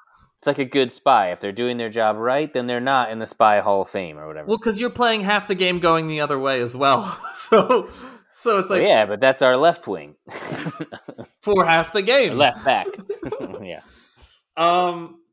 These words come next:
Speaker 2: but yeah, that was, that was really exciting. What was, what was your most recent result? Was it Liverpool? Was it a cup match? What was the
Speaker 1: Um, well, so we, we, we had the loss to Liverpool after, I mean,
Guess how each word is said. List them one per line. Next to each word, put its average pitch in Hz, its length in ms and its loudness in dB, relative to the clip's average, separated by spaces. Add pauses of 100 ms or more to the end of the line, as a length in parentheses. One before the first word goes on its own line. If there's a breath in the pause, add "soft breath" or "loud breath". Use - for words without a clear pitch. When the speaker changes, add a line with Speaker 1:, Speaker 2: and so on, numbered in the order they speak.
Speaker 2:
but 202 120 -2
yeah, 233 200 4
that 185 180 0
was, 202 160 -8
that 202 140 -4
was 202 120 -8
really 202 120 -6
exciting. 151 520 -2
What 214 160 2
was, 226 220 0
what 196 160 -4
was 196 160 -8
your 180 160 -2
most 156 240 -6
recent 123 300 -10
result? 113 360 -4
Was 123 160 -4
it 127 140 -6
Liverpool? 170 600 -2
Was 139 140 -8
it 135 80 -6
a 123 60 -6
cup 143 260 -6
match? 185 300 -6
What 156 140 -4
was 120 60 4
the 117 260 6
Speaker 1:
Um, 113 260 -10
well, 123 160 4
so 120 180 -2
we, 113 400 -2
we, 101 380 -6
we 90 140 -8
had 92 100 -8
the 85 80 -10
loss 85 340 -6
to - 120 -10
Liverpool 87 640 -6
after, 101 200 -4
I 101 60 0
mean, 104 220 -8